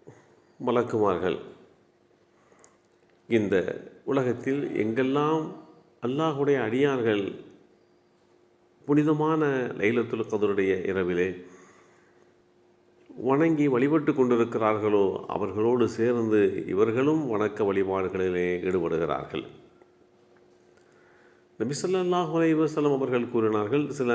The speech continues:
வானவர்கள் எப்போதும் உலகை சுற்றி நல்ல அமல்களை கண்டறிந்து வரும் பணியிலே ஈடுபடுத்தப்பட்டுள்ளார்கள். அவ்வாறு அவர்கள் சுற்றி வரும்போது,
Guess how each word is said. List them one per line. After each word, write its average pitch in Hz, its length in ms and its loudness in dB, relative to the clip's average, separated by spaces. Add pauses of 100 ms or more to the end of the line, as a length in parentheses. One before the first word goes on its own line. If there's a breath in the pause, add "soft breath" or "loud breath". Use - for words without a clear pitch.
(800)
வானவர்கள் 98 680 0 (720 loud breath)
எப்போதும் 160 720 2 (200)
உலகை 139 440 0
சுற்றி 127 420 0 (380)
நல்ல 135 480 -2
அமல்களை 127 760 0
கண்டறிந்து 107 600 0
வரும் 98 280 2
பணியிலே 104 460 2 (120)
ஈடுபடுத்தப்பட்டுள்ளார்கள். 92 1160 -2 (1400 soft breath)
அவ்வாறு 190 480 0
அவர்கள் 139 560 4
சுற்றி 147 320 2
வரும்போது, 123 580 6